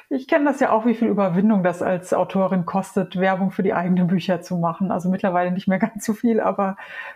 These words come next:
am Anfang, ähm, schon. Und was würdest du denn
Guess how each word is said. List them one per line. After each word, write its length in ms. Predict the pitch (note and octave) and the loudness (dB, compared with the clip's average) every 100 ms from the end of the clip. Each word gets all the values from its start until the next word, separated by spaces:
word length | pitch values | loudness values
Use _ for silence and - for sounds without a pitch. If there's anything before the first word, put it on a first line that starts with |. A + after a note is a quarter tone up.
| - | -6
am 200 | F#3+ F#3+ | -2 0
Anfang, 640 | F3+ G3+ G#3+ B3 A#3+ A#3+ - | 0 0 0 0 2 2 2
ähm, 440 | - G#3+ G#3+ G#3 | 0 2 2 0
schon. 460 | - - A3 F3 F3+ | 0 0 0 0 -2
Und 400 | F#3+ F#3+ F3 F#3+ | 0 0 0 -2
was 180 | G#3 A3 | -2 0
würdest 300 | B3+ B3 C4 | 0 0 0
du 80 | B3 | 2
denn 320 | A3+ G#3 | 4 4